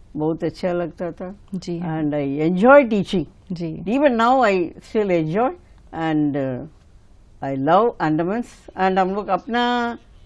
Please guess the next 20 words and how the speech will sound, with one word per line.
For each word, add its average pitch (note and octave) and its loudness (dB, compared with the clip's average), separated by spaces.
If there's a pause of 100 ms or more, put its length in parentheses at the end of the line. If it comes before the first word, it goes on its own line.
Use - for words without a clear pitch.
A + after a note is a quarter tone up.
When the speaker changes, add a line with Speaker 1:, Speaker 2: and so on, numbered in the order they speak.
(420)
Speaker 1:
यंग B3+ 4
एज A#3 4 (400)
पूरा A#3 6 (340)
अंडमान G3+ 0
में B3 2
ही C#4 4 (760)
पहले। F#3 4
So, G4 -4 (320)
I A3+ 4
feel D4+ 4
like B3+ 8
I, B3 8
I B3+ 6
don't F4+ 0
feel C#4 2
I A#3 6
am A#3+ 0
a G#3+ 0
mainlander G#3 2
now। F3+ 2